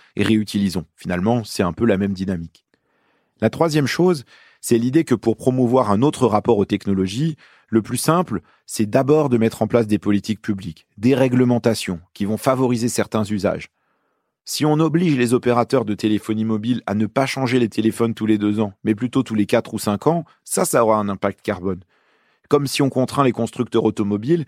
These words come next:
à produire d'abord en priorité des petites voitures légères plutôt que des tanks S U V. Là aussi, on y gagnerait vraiment. C'est finalement ce qui me reste dans la tête après avoir enregistré cet épisode.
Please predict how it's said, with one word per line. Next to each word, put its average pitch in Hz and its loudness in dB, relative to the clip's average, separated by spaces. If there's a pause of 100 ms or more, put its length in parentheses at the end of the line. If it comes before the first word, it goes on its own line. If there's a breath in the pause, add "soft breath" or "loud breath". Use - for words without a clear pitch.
(240 loud breath)
à - -2
produire 117 0
d'abord 120 2
en 113 -2
priorité 123 0
des 107 0
petites 127 -6
voitures 110 2
légères 107 2
plutôt 120 -4
que 117 -6
des 104 0
tanks 127 0
S 113 -2
U 117 0
V. 104 0 (120)
Là 104 4
aussi, 110 -2
on 135 0
y 104 -2
gagnerait 101 -2
vraiment. 98 -6 (500 loud breath)
C'est - -4
finalement 196 0
ce - -8
qui - -2
me 131 2
reste 156 2
dans 123 2
la 113 4
tête 160 0
après - 0
avoir 107 2
enregistré 113 -2
cet 110 -2
épisode. 85 -6